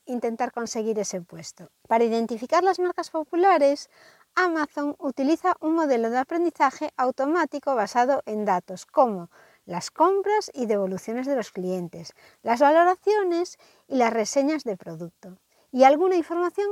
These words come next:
adicional, como pueden ser las interacciones de los clientes con las páginas de búsqueda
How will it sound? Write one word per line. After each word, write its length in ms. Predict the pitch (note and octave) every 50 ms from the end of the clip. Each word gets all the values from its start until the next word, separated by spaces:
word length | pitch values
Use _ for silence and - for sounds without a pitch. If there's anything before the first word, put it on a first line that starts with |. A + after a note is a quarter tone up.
| G4+ -
adicional, 880 | _ - A#3 A3 A3+ G#3 - - G3+ G3+ A3+ C4 D#4+ E4+ C#4+ C4 B3+ C4 -
como 240 | - G#3+ G#3 G3+ G3
pueden 280 | - A#3+ B3 C#4 C#4+
ser 180 | C#4 - D4+ C#4
las 200 | A#3+ G3 F#3 -
interacciones 720 | G#3 G3 F#3 G3+ F#3+ F#3+ F#3+ - - - B3+ B3 A#3+ A3
de 80 | A#3 A#3+
los 180 | A#3+ A#3 -
clientes 500 | - C#4+ C#4+ D4 D4 C#4+ C#4 C#4 D4 C#4+
con 140 | - - A#3
las 180 | G#3+ G#3 - -
páginas 440 | - A#3 - - A#3+ A3+ A3+ G#3+ -
de 120 | A#3 A#3
búsqueda 600 | C#4 E4 F#4+ F4 - - - C#4+ C#4+ C#4+ D4 D#4+